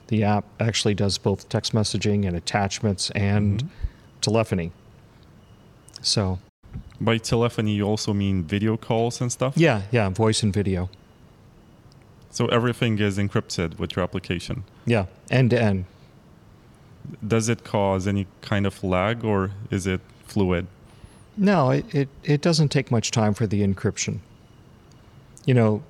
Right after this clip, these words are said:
Speaker 1: uh, voice compression takes more computing than the encryption.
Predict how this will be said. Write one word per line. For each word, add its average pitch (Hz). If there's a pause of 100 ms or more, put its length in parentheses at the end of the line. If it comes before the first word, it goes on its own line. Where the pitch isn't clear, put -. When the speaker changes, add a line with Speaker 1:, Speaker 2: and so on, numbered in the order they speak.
Speaker 1:
uh, 107
voice 135
compression 101
takes -
more 101
computing 95
than 101
the 92
encryption. -